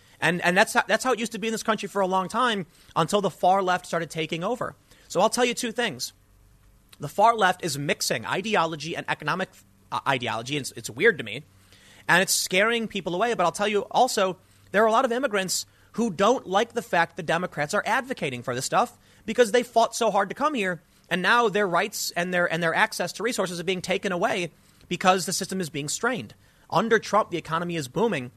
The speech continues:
and he's securing the border. Whether you like the guy or not, his fans do, and so do a lot of Americans. I think it's important the left recognize that, because if the left wanted to win,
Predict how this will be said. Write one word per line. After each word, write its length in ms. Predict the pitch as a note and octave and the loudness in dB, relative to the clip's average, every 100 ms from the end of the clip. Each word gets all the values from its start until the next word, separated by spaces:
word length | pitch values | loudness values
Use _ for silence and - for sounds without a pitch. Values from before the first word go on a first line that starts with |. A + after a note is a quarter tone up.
| _ _ | _ _
and 100 | - | -6
he's 100 | D3+ | -4
securing 400 | D3+ - F3+ F3+ | -4 -4 -4 -2
the 80 | D#3+ | -4
border. 380 | E3+ G#3+ B2+ A#2 - - - | 0 0 -2 -6 -20 -20 -8
Whether 200 | A#2 B2 | -4 -2
you 120 | C3+ | -2
like 240 | C3+ C#3+ G3+ | 2 2 2
the 120 | G#3 | 0
guy 160 | G3+ G#3+ | 2 2
or 120 | G#3+ | 2
not, 260 | A3+ G#3 - _ _ | 0 0 -4 _ _
his 180 | - D3 | -8 -6
fans 420 | - E3+ G3 G3 | -4 -2 -2 -2
do, 220 | C3+ A#2+ | -4 -6
and 100 | A#2 | -6
so 200 | A#2+ C#3+ | -6 -4
do 120 | D#3+ E3 | -2 0
a 20 | |
lot 140 | D3+ | 0
of 60 | C3+ | 0
Americans. 640 | C3 F3 - G#2+ - - - _ - - | -2 -2 -2 -10 -8 -10 -10 _ -16 -6
I 60 | |
think 100 | C3 | -4
it's 100 | D3 | -4
important 260 | D#3+ F3 E3 | 0 0 2
the 60 | |
left 180 | D#3+ - | 2 0
recognize 480 | C#3+ E3+ F3 D3 C3 | -2 -2 -4 -4 -2
that, 240 | C3+ B2 - _ _ _ | -2 -2 -4 _ _ _
because 220 | D3+ E3 | -2 0
if 100 | F3 | 0
the 80 | D#3+ | -2
left 400 | C#3+ F3+ A#3 - | 4 4 4 -2
wanted 280 | D#3+ F#3 F#3+ | 0 0 -4
to 100 | E3 | -6
win, 300 | F3 A2+ | -6 -6